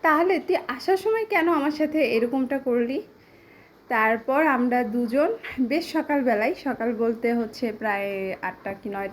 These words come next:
আটটার দিকে, তো আমরা গিয়ে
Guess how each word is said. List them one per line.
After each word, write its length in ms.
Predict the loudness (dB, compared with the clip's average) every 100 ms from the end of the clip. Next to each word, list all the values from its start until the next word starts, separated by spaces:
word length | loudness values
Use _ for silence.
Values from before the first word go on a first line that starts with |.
| -2
আটটার 500 | -2 -2 -4 0 0 -2
দিকে, 320 | -6 -4 -4 -4 -10 -20 -20 -20 -20 -20 -20 -6
তো 80 | 0
আমরা 500 | 2 2 2 0 0
গিয়ে 540 | -2 -4 -2 2 2